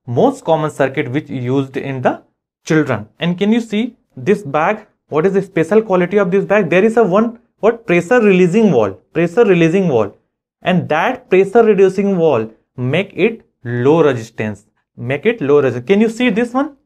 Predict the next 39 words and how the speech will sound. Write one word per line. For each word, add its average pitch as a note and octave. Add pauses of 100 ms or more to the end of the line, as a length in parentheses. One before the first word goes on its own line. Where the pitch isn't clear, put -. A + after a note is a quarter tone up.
(420)
This F#3
is A#3
a, A3+
this A3+
is G#3+
the A#3
breathing E3+
bag E3+
of F#3+
Bain G3
circuit. A3
This G3
is G#3+
the A3
breathing E3
bag D3+
of F#3+
what? A#3+ (840)
Uh, D3+ (100)
J D#3+
R D3+
C. B2+ (220)
What D#3
is G3+
the G#3+
difference? A3 (200)
There E3
is G3+
a -
pressure F#3
reducing A#3+
wall. B2
There E3
is G3+
a G#3
no F3
pressure F#3+
reducing C#3
wall. G#2+